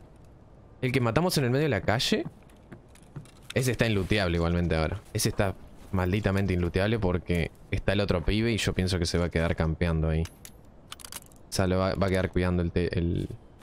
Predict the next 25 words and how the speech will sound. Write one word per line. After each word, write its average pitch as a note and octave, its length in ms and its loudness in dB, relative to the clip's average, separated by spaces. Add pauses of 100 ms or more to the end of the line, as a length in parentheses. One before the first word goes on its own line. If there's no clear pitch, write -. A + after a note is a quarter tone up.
(260)
el F2+ 120 0
cuerpo. F2 380 0 (2750)
Que G#2 60 0
una A2 160 2
silenciadita A2 800 2
no A#2 180 2
se G#2 120 0
le G2 120 2
niega G2 200 2
a - 20 2
nadie. F#2+ 380 2 (160)
¿Qué A2 80 2
hago? G2 160 2
¿Me F#2+ 80 2
la F#2 80 0
llevo? D#3+ 300 2
Además A2+ 200 2
tengo B2 200 0
más G2+ 140 2
balas F#2+ 260 2
para F2 200 0
ella, F2 180 -2
así F2 140 -2
que F2+ 80 0
sí. - 180 -4